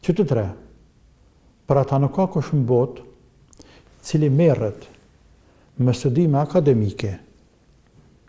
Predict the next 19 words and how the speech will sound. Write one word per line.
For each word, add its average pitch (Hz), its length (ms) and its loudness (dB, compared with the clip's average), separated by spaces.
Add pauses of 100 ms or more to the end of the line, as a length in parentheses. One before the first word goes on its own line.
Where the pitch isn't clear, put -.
(360)
me 107 120 -2
studime 117 420 0
akademike, 123 680 -2 (1400)
e 180 160 6
që 196 180 4 (1800)
mos 165 220 0
të 143 160 -4
dëgjoj 135 360 2 (260)
për 123 120 -6
këta 123 220 -4
tre 113 160 -2
dietar 143 640 -4
dhe 135 180 2
mos 190 320 2 (720)
të 202 160 6
shfrytëzoj 160 480 2 (720)
literaturën 120 720 -2
e 104 80 -6
tyre. - 280 -12